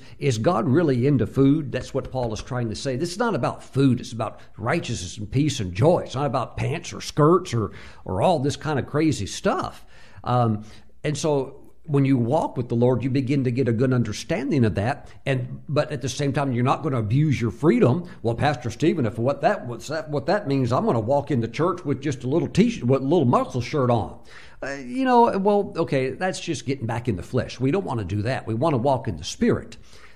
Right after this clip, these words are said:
But in the Spirit, you're gonna have more freedom than you ever thought. And it, w-, it, what will it do? It'll make you happy. It will make you happy. "Happy is he who does not condemn himself in what he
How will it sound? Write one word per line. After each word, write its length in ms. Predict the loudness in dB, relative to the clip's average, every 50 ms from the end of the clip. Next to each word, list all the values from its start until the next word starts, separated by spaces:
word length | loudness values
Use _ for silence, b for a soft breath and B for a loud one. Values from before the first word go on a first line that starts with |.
| B B
But 120 | 0 2
in 100 | 4 4
the 80 | 4 2
Spirit, 460 | -2 -4 -4 -2 -2 -2 -2 -2 -6 -12 -20 -20 -20 -20 -20 -20 -20 -20 -20 -20 -20 -20 -20 B B B B B B B B B
you're 160 | 0 2 4
gonna 160 | 4 2 2
have 200 | 2 2 0 0
more 200 | 0 -2 -2 -4
freedom 400 | -4 -2 0 0 0 2 0 0
than 100 | -2 -4 -4
you 120 | -4 -4
ever 180 | -4 -4 -4 -6
thought. 460 | -4 0 0 0 0 0 -4 -8 -10 -4
And 140 | -4 -2 -2
it, 140 | -2 -4 -4
w-, 140 | -6 -6 -6 -8
it, 240 | -8 -8 -6 -4 -2
what 160 | -2 0 0
will 100 | -2 -2
it 140 | -2 0 2
do? 240 | 2 2 2 B B B B B
It'll 140 | 0 2 2
make 220 | 2 2 2 0
you 100 | -2 -2
happy. 440 | 0 0 -2 -2 -4 -6 -8 -8 -12 -16 b b b b b b
It 100 | -6 -4
will 80 | 0 2
make 240 | 2 2 2 0 2
you 80 | 2
happy. 280 | 2 2 2 0 -4 -8 -10 -18
"Happy 600 | -12 -4 -2 0 0 0 -2 -2 -4 -4 -4 -6 -12 -18 -12 -4
is 240 | -2 -2 0 2 4
he 160 | 6 6 8
who 160 | 8 6 6
does 200 | 6 4 2 2
not 200 | 0 -2 0 2
condemn 340 | 2 4 4 4 4 6 6
himself 600 | 6 4 4 2 0 -2 -2 -2 -2 -4 -6 -10 b b b b b b b b
in 160 | 0 0 2
what 260 | 4 4 4 2 0 -2
he 380 | 2 4 4 4 4 2 -2